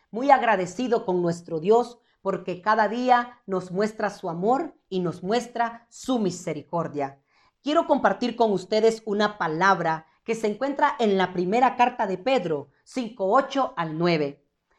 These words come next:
"Sean sobrios y velen. Su adversario, el diablo, como león rugiente, anda alrededor buscando a quien devorar. Resistan al tal, estando firmes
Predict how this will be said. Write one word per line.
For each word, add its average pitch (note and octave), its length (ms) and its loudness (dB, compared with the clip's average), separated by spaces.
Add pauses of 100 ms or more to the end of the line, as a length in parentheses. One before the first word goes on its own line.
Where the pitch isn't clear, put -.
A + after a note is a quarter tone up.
(140)
"Sean D4 400 2
sobrios C#4 580 0
y F3 140 -8
velen. D3+ 440 -2 (240)
Su - 220 -2
adversario, A#3+ 840 2
el F#3 280 -2
diablo, F3+ 540 2
como F#3+ 300 -2
león F#3+ 380 2
rugiente, A3+ 840 -4 (140)
anda A3+ 340 4
alrededor G3+ 1040 0 (220)
buscando F3+ 800 -4
a E3+ 140 -4
quien D#3+ 260 -4
devorar. D3 580 -2 (320)
Resistan C4+ 760 -2
al E3 180 -6
tal, D#3 380 -4 (120)
estando E3+ 540 -6
firmes B3 560 -4